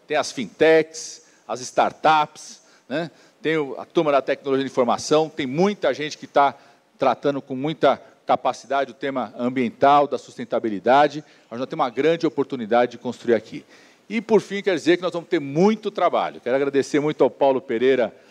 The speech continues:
que é o secretário executivo do Conselho, em nome dele, toda a equipe. Nós vamos ter muito trabalho.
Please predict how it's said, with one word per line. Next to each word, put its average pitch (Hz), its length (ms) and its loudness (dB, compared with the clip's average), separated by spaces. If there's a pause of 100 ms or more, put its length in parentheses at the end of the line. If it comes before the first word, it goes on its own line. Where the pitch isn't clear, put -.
(320)
que - 20 -8
é 113 40 0
o - 20 -2
secretário 127 480 0
executivo 117 480 -8
do 110 100 -10
Conselho, 160 640 2
em 127 60 -12
nome 131 260 -8
dele, 127 400 -4 (480)
toda 196 340 4
a 156 40 -2
equipe. 170 600 -6 (260)
Nós 123 140 -2
vamos 165 200 0
ter 156 140 2
muito 196 540 -2
trabalho. 147 680 2